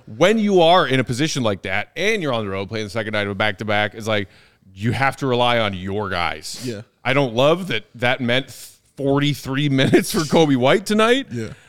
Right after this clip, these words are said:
Speaker 1: But it is wonderful that tonight Kobe was like, "Y'all,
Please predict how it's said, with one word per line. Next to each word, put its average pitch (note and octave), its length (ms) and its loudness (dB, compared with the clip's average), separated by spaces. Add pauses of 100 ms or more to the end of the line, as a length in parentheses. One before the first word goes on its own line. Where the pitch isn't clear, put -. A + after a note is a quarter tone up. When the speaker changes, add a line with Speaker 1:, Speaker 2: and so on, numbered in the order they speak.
(140)
Speaker 1:
But G#3 680 0
it E3 160 4
is F3 180 2
wonderful B2+ 960 -2 (300)
that D3 200 -2
tonight D#3+ 480 2
Kobe E3+ 280 4
was D#3 200 0
like, B2+ 260 0
"Y'all, D#3+ 520 2